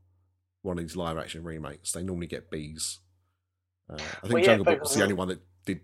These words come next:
Speaker 1: better than that.
Speaker 2: Well, no, the, I didn't think the Jungle Book was very good at all.
Speaker 1: I see. I really rated the Jungle Book, but I think it's very hard to, in the same way that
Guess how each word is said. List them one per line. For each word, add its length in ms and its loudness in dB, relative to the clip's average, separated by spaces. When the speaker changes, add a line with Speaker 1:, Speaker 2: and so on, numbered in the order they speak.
Speaker 1:
better 180 -2
than 180 -10
that. 180 -8
Speaker 2:
Well, 160 6
no, 280 10
the, 180 8
I 140 12
didn't 180 6
think 140 0
the 60 -2
Jungle 320 6
Book 160 2
was 120 2
very 260 8
good 180 2
at 220 -4
all. 280 2
Speaker 1:
I 120 4
see. 160 4
I 80 6
really 240 4
rated 380 2
the 40 -14
Jungle 280 -2
Book, 260 -6
but 340 2
I 140 0
think 380 -4
it's 160 -8
very 260 0
hard 420 -2
to, 440 -2
in 120 2
the 80 4
same 360 2
way 280 2
that 300 0